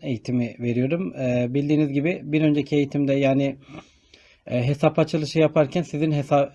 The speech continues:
adresinize bir kod gelecekti. Bu kodla doğrulamayı yapacaktınız. Ee,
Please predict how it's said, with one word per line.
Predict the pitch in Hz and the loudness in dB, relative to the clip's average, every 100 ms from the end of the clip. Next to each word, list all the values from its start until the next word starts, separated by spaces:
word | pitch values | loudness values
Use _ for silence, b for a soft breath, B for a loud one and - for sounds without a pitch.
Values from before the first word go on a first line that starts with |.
| 127 | -2
adresinize | 135 135 143 139 139 170 | 0 2 2 2 0 0
bir | 165 135 - | 0 -4 -6
kod | - 156 143 | 0 0 0
gelecekti. | 127 117 117 - 175 | -2 -2 -4 -6 -6
Bu | 147 | 0
kodla | 156 143 165 151 | 0 2 2 4
doğrulamayı | 147 151 147 156 151 | 4 4 4 4 4
yapacaktınız. | 123 120 120 - 139 175 - B B B B B - | 2 -2 -6 -6 -4 -4 -8 B B B B B 0
Ee, | 127 | 2